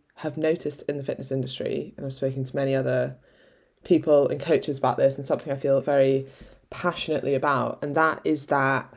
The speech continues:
some of the best coaches are leaving the fitness industry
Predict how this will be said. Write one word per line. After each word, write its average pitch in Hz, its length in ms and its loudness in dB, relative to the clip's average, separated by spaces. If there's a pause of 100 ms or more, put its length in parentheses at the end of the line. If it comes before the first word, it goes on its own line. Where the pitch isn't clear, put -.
(440)
some 175 380 -2
of 160 200 0
the 156 100 2
best 135 420 -2
coaches 147 680 -2 (120)
are 139 420 0
leaving 135 460 -2
the 131 60 -8
fitness 131 280 -4
industry 123 560 -4